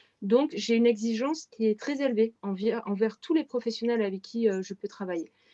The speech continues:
Je pense que, voilà, quand on est soi-même professionnel,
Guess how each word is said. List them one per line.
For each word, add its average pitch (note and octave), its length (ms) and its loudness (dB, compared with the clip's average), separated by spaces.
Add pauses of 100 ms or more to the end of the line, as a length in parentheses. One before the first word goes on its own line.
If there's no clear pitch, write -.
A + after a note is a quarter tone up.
(200)
Je - 80 -20
pense A#3 180 2
que, A3+ 220 6 (420)
voilà, G#3 300 4
quand B3 260 -6
on C4+ 160 -2
est B3 320 0
soi-même C4+ 460 -4
professionnel, A#3 580 -4